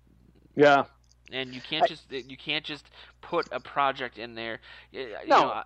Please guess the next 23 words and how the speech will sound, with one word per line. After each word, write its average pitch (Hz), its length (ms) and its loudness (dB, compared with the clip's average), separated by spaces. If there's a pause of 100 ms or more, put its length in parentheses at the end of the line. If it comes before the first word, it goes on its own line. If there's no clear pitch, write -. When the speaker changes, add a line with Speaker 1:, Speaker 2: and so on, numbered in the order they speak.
(100)
Speaker 2:
y-, 127 560 -12
y-, 110 200 -8
I 156 80 -4
just 180 160 -12
keep 156 260 -14
going 147 240 -6
back 131 380 -6
to, 143 100 -10
and 127 100 -8
then 120 100 -8
I'll 107 220 -6
stop, 107 440 -10
uh, 90 440 -10
ranting 117 420 -12
here, 110 200 -16
but, 104 200 -8 (320)
uh, 110 400 -4 (1120)
going 160 180 -6
back 139 220 -2
to 156 120 -10
the, 120 360 -4 (880)
when 123 560 -8 (800)
Jefferson 123 920 -10